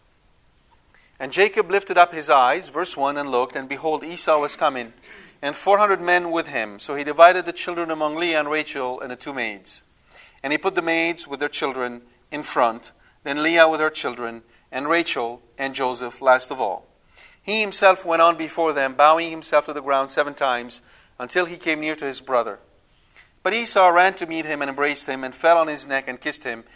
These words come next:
and they wept. And when Esau raised his eyes and saw the women and children, he said, 'Who are these with you?'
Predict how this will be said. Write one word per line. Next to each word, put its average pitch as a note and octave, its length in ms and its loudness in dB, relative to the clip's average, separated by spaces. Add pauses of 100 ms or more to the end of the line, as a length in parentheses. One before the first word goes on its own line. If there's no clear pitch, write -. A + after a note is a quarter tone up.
(160)
and B2+ 120 -10
they C3 120 -4
wept. G#2 500 -6 (540)
And D3+ 140 -6
when E3+ 120 0
Esau F#3 440 4
raised E3 320 -2
his D#3+ 120 -8
eyes C#3 380 4
and C#3+ 160 -10
saw E3 300 10
the D#3+ 280 -2
women C#3 480 -6
and C3+ 200 -10
children, C#3 340 -6
he C3+ 140 -12
said, B2+ 360 -6 (460)
'Who G#3+ 160 4
are G3+ 100 10
these F3 280 -6
with D#3 120 -6
you?' E3+ 320 -6